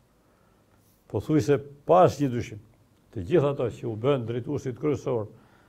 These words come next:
të ushtrisë shqiptare të Kosovës vinin nga Lëvizja Popullore e Kosovës. Edhe Ramush Haradinaj, edhe Luan Haradinaj,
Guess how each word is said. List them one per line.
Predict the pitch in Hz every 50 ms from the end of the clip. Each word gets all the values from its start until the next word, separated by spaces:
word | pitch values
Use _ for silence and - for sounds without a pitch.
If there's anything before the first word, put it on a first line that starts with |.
| _ _ _ _ _
të | - 113 110
ushtrisë | 107 - - 151 131 123
shqiptare | - - 127 120 - 139 135 123
të | 113 120
Kosovës | 104 - 160 156 143 120 90 87
vinin | 107 143 139 135 127 120
nga | 123 120
Lëvizja | 113 117 135 113 120 123
Popullore | 117 127 120 123 123 120 117
e | 117
Kosovës. | 110 - - - - _ _ _ _ _ _ _ _ _ _ _ _
Edhe | 139 131 139 147 139
Ramush | 139 135 135 120 - 123
Haradinaj, | 123 120 117 104 104 104 110 131 131 - _ _ _ _ _ _ _ _ _ -
edhe | 107 117 123 117
Luan | 117 123 127 120 104
Haradinaj, | 117 120 113 110 107 110 107 104 104 107